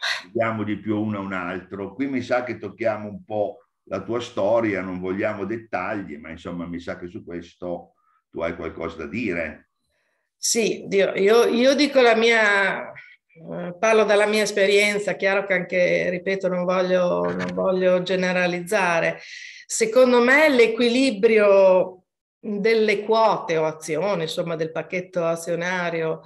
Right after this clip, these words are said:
Speaker 2: eh, in parità a tutti i figli, mm, può essere un equilibrio solamente se non corrisponde a un equilibrio anche nelle deleghe operative, mi spiego.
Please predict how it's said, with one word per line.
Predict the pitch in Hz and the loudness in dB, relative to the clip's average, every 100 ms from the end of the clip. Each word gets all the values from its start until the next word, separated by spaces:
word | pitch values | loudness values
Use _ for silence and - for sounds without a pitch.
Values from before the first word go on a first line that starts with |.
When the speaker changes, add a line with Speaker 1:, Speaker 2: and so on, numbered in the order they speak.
| - _ - _ | -20 _ -20 _
Speaker 2:
eh, | - 185 175 | -8 -2 0
in | 175 190 190 | 0 -2 -2
parità | 208 208 208 226 208 | 0 0 2 2 2
a | 190 | 0
tutti | 220 214 233 | -6 -4 -6
i | |
figli, | 233 254 247 240 233 247 240 240 _ _ _ _ 220 | -4 -2 -2 -2 -2 -2 -4 -6 _ _ _ _ -8
mm, | 202 196 190 185 180 175 170 165 | -4 -4 -2 -2 -2 -4 -6 -10
può | - 220 | 0 2
essere | 233 240 220 208 | 2 2 0 2
un | 208 | -2
equilibrio | 208 233 220 240 202 247 247 233 233 | -2 -2 -2 -2 0 2 4 4 2
solamente | - - 262 226 220 233 240 233 233 233 240 | -4 0 4 4 4 4 4 4 0 2 2
se | 233 220 | 2 0
non | 214 202 | -2 -2
corrisponde | 208 202 196 214 233 208 | -4 -6 -4 -2 0 0
a | |
un | 180 | -2
equilibrio | 180 180 196 214 185 | -4 -4 -6 -2 -2
anche | 170 180 185 | -2 -2 -4
nelle | 170 160 165 | -4 -4 -4
deleghe | 165 165 160 160 | -2 -2 -2 -4
operative, | 160 160 156 - 151 151 151 | -6 -6 -8 -10 -12 -8 -8
mi | 160 | -8
spiego. | 160 180 165 160 160 160 | -12 -8 -6 -4 -6 -8